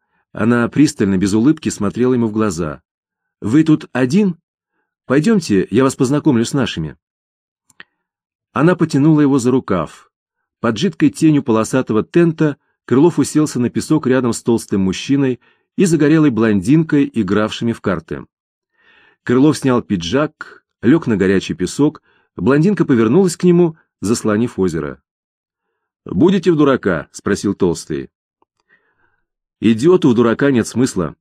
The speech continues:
сказал Крылов. «Это что, намёк? Намёк на скок?» «Нет», усмехнулся Крылов, «признание».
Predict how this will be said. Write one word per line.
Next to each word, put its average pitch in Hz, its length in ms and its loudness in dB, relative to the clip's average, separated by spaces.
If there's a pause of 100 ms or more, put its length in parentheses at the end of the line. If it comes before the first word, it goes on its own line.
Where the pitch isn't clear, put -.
сказал 90 380 -2
Крылов. 87 480 -4 (960)
«Это 98 180 -2
что, - 240 -2
намёк? 117 640 -2 (240)
Намёк 107 480 -2
на 92 140 -2
скок?» - 480 -2 (640)
«Нет», 127 460 0
усмехнулся 151 540 -2
Крылов, 135 580 -2 (100)
«признание». 104 640 -2